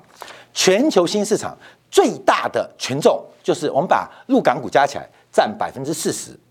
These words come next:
台湾市场大约占百分之十六点多啊，十六点七，我们就算百分之十六啊，这是，这是台湾哦，这是，呃，这个陆跟港啊，陆港啊，观众朋友就会，哎，H K好啊，陆港。好，我跟大家讲哦，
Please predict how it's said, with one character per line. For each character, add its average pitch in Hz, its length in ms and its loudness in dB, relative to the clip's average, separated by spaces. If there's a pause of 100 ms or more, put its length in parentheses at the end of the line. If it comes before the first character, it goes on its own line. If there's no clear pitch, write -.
(1080)
台 220 300 4
湾 339 300 4
市 339 240 0
场 - 220 -6 (600)
大 - 240 2
约 170 280 2 (160)
占 127 240 2
百 98 160 -2
分 135 160 -8
之 - 360 -6
十 - 200 -4
六 208 140 4
点 - 160 -8
多 151 200 2 (100)
啊， 98 160 -4
十 - 160 -8
六 214 80 4
点 87 160 -6
七， - 260 -4
我 - 80 -12
们 123 80 -8
就 165 80 -10
算 147 100 0
百 87 120 -6
分 113 80 -8
之 147 60 -6
十 - 160 -4
六 185 200 4 (400)
啊， 85 160 -16 (160)
这 147 100 -8
是， 139 160 -2 (160)
这 254 120 2
是 214 40 8
台 131 180 0
湾 165 140 6
哦， 180 220 0 (560)
这 202 120 4
是， 190 340 2 (140)
呃， 117 280 2
这 147 100 -8
个 143 100 2
陆 202 240 -2
跟 156 180 2
港 - 260 0
啊， 85 200 -16
陆 165 120 -8
港 - 160 -2 (100)
啊， - 120 -20
观 147 120 -4
众 - 20 -6
朋 110 120 -2
友 95 60 -14
就 113 140 -4
会， 113 80 0 (100)
哎 87 160 -12
，H 98 160 -14
K 113 100 0
好 76 220 -8
啊， 98 120 -2
陆 165 140 -2
港。 - 160 -2 (320)
好， - 220 0
我 151 120 4
跟 277 160 0
大 285 80 0
家 247 100 4
讲 - 200 -2
哦， 82 100 -14